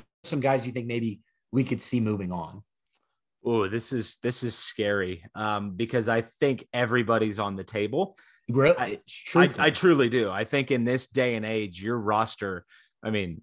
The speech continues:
Speaker 2: y-, you saw Remy Martin transfer from Ar-, from Arizona State last year to go to Kansas. That, he was their best player, hands down.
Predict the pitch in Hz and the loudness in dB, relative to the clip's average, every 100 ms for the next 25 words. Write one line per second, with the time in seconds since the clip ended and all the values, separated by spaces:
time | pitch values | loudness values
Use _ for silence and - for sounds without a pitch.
0 | _ _ _ _ - 113 - 147 190 254 | _ _ _ _ -10 -8 -4 -2 2 6
1 | 185 127 156 165 123 135 131 113 120 113 | 6 6 4 4 4 4 2 -2 -4 -6
2 | - 113 104 104 107 - - - 107 113 | -2 -4 -2 -4 -4 -8 -12 -6 -2 2
3 | 117 113 104 - 117 113 120 120 - 117 | 2 2 -2 -2 -2 -2 -2 -4 -2 -2
4 | 107 104 95 - 101 98 87 95 - _ | 0 -2 -2 -4 -4 -4 -6 -10 -12 _
5 | - _ _ 135 165 - - 117 - 110 | -20 _ _ 4 4 2 -6 -18 -14 -2
6 | 196 208 139 131 123 117 - 131 110 98 | 2 4 6 4 4 0 0 2 2 -2
7 | 127 120 104 78 92 92 | -4 -6 -8 -4 -4 -4